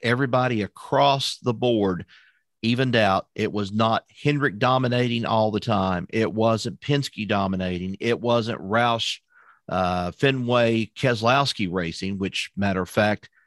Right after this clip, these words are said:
it didn't do much good for Keselowski this past weekend as he was disqualified out of the race for having weight a little bit, um, too unevenly distributed is the way that they called it.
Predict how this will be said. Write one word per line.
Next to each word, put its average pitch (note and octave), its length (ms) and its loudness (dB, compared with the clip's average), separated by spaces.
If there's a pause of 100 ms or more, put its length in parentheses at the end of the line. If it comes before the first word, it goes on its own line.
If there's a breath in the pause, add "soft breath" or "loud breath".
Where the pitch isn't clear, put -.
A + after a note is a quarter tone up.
(120)
it F2 60 -12
didn't G#2+ 220 0
do A#2+ 180 4
much A2+ 280 2
good A2+ 220 2
for G2 100 -8
Keselowski A2 760 0
this F2 160 -6
past F2+ 380 -4
weekend F#2+ 400 -4
as F2 100 -6
he A#2+ 200 0
was G2+ 340 -2
disqualified G2+ 840 0
out E2+ 180 -4
of E2 80 -6
the E2+ 80 -6
race E2 380 -6
for F#2+ 340 0 (360 loud breath)
having G#2 500 0
weight C3+ 440 2
a G#2 60 0
little G2+ 240 2
bit, - 340 -4
um, F2+ 440 -2 (200)
too D#3+ 500 0 (420)
unevenly D3+ 640 0
distributed A2 920 -2 (320 soft breath)
is G2 140 -6
the G#2+ 80 -2
way G2+ 180 2
that F#2 140 0
they F#2+ 140 -2
called F2 380 -2
it. - 120 -6